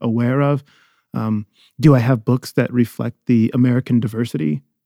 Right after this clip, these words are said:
um, in all sorts of ways, and not just the diversity of my kids, right? That I want them to, you know, we're in Iowa, I want them to be reading about regional diversity, I want them to be reading about the past, I want them to be reading about other people and that sort of thing. So the,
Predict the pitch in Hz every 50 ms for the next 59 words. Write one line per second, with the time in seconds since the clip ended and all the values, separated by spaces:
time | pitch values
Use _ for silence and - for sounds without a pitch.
0 | _ _ _ _ - 110 113 113 113 117 - _ - 135 135 - 135 127 117 -
1 | - 139 - - 156 147 156 165 165 170 175 175 - - - - 113 117 120 117
2 | - - - 123 110 - - - 139 123 110 107 123 123 - - 123 110 117 113
3 | 104 101 - - 143 143 160 165 175 - - _ - 135 127 123 127 127 - 113
4 | 113 113 113 120 123 120 123 127 131 120 120 123 - - 113 107 104 - - _
5 | _ _ - 120 117 131 127 127 - 127 123 120 131 139 135 127 123 120 120 120
6 | 123 131 123 120 113 117 113 120 123 123 123 123 120 113 - - 139 143 131 139
7 | 135 135 135 127 123 135 135 123 - - 127 120 120 117 113 120 117 107 117 117
8 | 117 127 123 123 120 123 123 107 117 - - 127 120 120 123 123 117 - 123 113
9 | 127 120 113 120 120 117 113 127 131 123 120 123 113 110 120 127 117 - - 123
10 | 120 - 127 117 110 117 117 113 - - 139 127 127 120 - 131 120 120 113 -
11 | _ _ _ _ _ _ - - 160 139 151 143 127